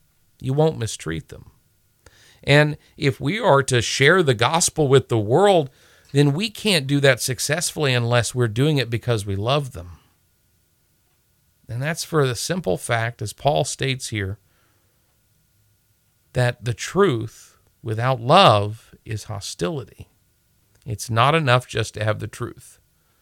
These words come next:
You must have a truth that is driven by a compassion for the lost state of those around us. And so let's all remember the words of Paul. Let's all remember what our goal is.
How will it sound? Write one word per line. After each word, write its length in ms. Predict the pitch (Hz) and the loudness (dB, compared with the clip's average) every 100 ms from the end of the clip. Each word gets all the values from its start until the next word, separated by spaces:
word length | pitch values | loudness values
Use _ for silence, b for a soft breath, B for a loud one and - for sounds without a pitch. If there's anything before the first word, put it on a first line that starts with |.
| _ _ _ _ | _ _ _ _
You 160 | 110 117 | -2 0
must 220 | 131 117 | 0 0
have 260 | 123 131 117 | 0 0 -2
a 60 | |
truth 400 | - - 143 127 | -6 -4 -2 -2
that 120 | 127 | -2
is 200 | 113 104 | -2 -2
driven 680 | 98 113 135 160 113 98 110 - _ _ _ _ _ _ | -4 0 4 6 4 0 -2 -8 _ _ _ _ _ _
by 380 | 120 123 127 117 | 0 4 4 4
a 120 | 110 | 2
compassion 840 | - 110 - - 147 131 - 98 95 | 0 -6 -6 -6 -4 -4 -4 -2 -2
for 160 | 110 | -2
the 100 | 104 | 0
lost 500 | 101 107 131 131 - | 2 4 4 2 -6
state 520 | - - - 143 117 | -10 -8 2 2 2
of 100 | 107 | -4
those 240 | 107 117 110 | 0 0 2
around 380 | 110 127 151 95 | 2 2 2 -6
us. 260 | 55 - _ _ _ _ _ _ _ _ _ _ _ _ _ _ _ _ _ _ _ _ _ _ _ - | -14 -20 _ _ _ _ _ _ _ _ _ _ _ _ _ _ _ _ _ _ _ _ _ _ _ -14
And 100 | 107 | -6
so 100 | 117 | -2
let's 240 | 123 185 | 0 0
all 180 | 208 185 | 2 2
remember 360 | 143 131 180 151 | 6 6 6 4
the 100 | 117 | 0
words 300 | 110 107 95 | 2 0 0
of 100 | 85 | -10
Paul. 320 | 95 65 - _ _ _ _ _ _ _ _ _ - | -10 -10 -12 _ _ _ _ _ _ _ _ _ -8
Let's 180 | 139 | 0
all 160 | 180 180 | 2 4
remember 340 | 160 156 165 | 4 2 4
what 120 | 147 131 | 4 4
our 120 | 117 | 2
goal 360 | 107 143 170 | 8 8 8
is. 460 | 127 95 - - - | 4 0 -4 -12 -18